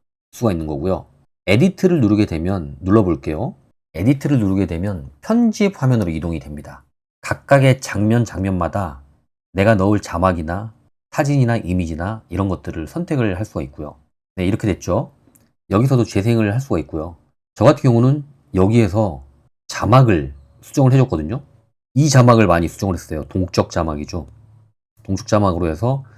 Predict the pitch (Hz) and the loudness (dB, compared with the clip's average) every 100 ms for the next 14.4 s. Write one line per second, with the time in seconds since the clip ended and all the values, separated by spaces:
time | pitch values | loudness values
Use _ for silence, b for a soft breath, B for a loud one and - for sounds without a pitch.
0 | b b b _ _ - 92 104 98 85 | b b b _ _ -4 0 2 2 2
1 | 85 82 76 - _ _ _ _ _ _ | 0 -2 -4 -10 _ _ _ _ _ _
2 | - 82 98 - 90 82 80 78 71 - | -6 -2 -2 -2 -4 -4 -6 -8 -10 -20
3 | _ _ _ _ 92 98 92 - 95 - | _ _ _ _ -4 -2 -2 -4 -4 -4
4 | 107 80 82 107 113 85 78 87 85 71 | -4 -4 -4 -4 -4 -6 -10 -10 -12 -14
5 | _ _ _ _ - 202 190 139 123 104 | _ _ _ _ 0 2 4 2 2 2
6 | 107 - 95 104 90 98 - 110 80 78 | 0 -2 0 2 2 -2 0 0 0 -4
7 | 92 76 69 95 76 - _ _ _ _ | -6 -4 -6 -8 -12 -14 _ _ _ _
8 | 185 190 180 123 101 90 90 92 - 87 | 0 2 2 2 2 0 -2 -4 -4 -2
9 | 80 71 69 - _ _ 92 - 107 101 | -2 -6 -8 -16 _ _ -6 -2 -4 -2
10 | 80 85 82 80 - 85 71 71 69 69 | -4 -4 -6 -8 -8 -10 -8 -10 -10 -14
11 | _ _ _ _ 107 110 110 160 165 131 | _ _ _ _ -4 -2 2 4 4 2
12 | - 90 90 71 - 85 147 - _ _ | -2 -4 -6 -8 -4 -4 -4 -8 _ _
13 | _ _ _ 127 139 208 214 202 180 160 | _ _ _ -2 0 2 2 4 4 4
14 | 160 151 151 | 4 2 0